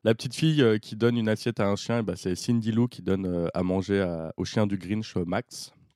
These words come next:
Voilà, donc le village, il continue d'applaudir. Toujours, euh, la petite fille avec Max, le Grinch et Martha, ils sont là, ils font la fête, ils sont contents, tout le monde rigole. Et du coup, la caméra, elle remonte, euh, dans un travelling arrière, dans les nuages, avec, euh, alors j'avais écrit une musique douce, et en fait, c'est vraiment une chorale de Noël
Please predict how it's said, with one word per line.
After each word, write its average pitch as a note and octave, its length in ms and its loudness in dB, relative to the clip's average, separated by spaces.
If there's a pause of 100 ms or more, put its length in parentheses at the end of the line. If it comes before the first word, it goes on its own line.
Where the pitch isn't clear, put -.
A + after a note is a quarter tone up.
(200)
Voilà, F2 220 -2
donc E2+ 220 -10
le F#2+ 80 -2
village, G2 280 2
il - 40 -12
continue F#2 340 -2
d'applaudir. F2+ 800 -2
Toujours, A2+ 320 4
euh, G2 140 6
la G2 120 4
petite - 220 -8
fille G#2 220 -4
avec F2+ 260 -4
Max, F#2+ 720 -4
le F#2+ 100 2
Grinch G2+ 380 -2
et - 20 -2
Martha, F2+ 380 -2
ils G#2+ 60 0
sont F2 120 -8
là, E2+ 140 -2
ils G2 40 -2
font F2+ 120 -6
la E2+ 100 -4
fête, F#2+ 240 -2
ils F2+ 60 -8
sont E2 120 -8
contents, F#2+ 400 -2
tout F#2+ 120 -8
le F2 40 -4
monde F2 120 -4
rigole. F2 560 2
Et F#2 120 -6
du F#2 140 -6
coup, B2 320 0
la G#2+ 160 0
caméra, G#2 640 0
elle F#2 100 2
remonte, A2 400 2
euh, F2 380 -2
dans F2+ 220 -6
un F#2 60 0
travelling G2+ 360 -2
arrière, G2 340 -2
dans A2 140 2
les G#2 100 2
nuages, G2 500 2 (200)
avec, F#2 320 0
euh, F2+ 260 0
alors F#2 160 -2
j'avais G#2 220 6
écrit D#3+ 320 4
une G#2 180 2
musique B2+ 380 4
douce, - 400 0 (240)
et F#2+ 80 2
en F#2+ 80 4
fait, B2 160 2
c'est - 100 -8
vraiment F#2+ 320 0
une G2 160 -2
chorale A2+ 320 4
de A2 140 2
Noël G2 340 0